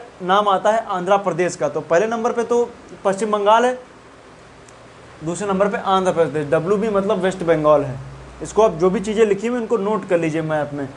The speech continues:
फिर उत्पादन की हम अगर जो वैश्विक स्तर से बात करते हैं, उत्पादन को लेकर के वैश्विक स्तर पे अगर जो हम बात करेंगे तो उसमें कौन है? भारत उत्पादन में पहले स्थान पे, दूसरे स्थान पे फिर चीन है। लेकिन दरअसल भारत जितना उत्पादन करता है, उतना उपभोग की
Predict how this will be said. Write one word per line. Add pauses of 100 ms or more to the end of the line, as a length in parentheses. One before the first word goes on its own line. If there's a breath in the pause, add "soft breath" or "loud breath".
(760 loud breath)
फिर
उत्पादन
की
हम
अगर
जो
वैश्विक
स्तर
से
बात
करते
हैं,
उत्पादन
को
लेकर
के
वैश्विक
स्तर
पे
अगर
जो
हम
बात
करेंगे (300 loud breath)
तो
उसमें
कौन
है? (140)
भारत
उत्पादन
में
पहले
स्थान
पे,
दूसरे
स्थान
पे
फिर
चीन
है। (360 loud breath)
लेकिन
दरअसल
भारत
जितना
उत्पादन
करता
है,
उतना
उपभोग
की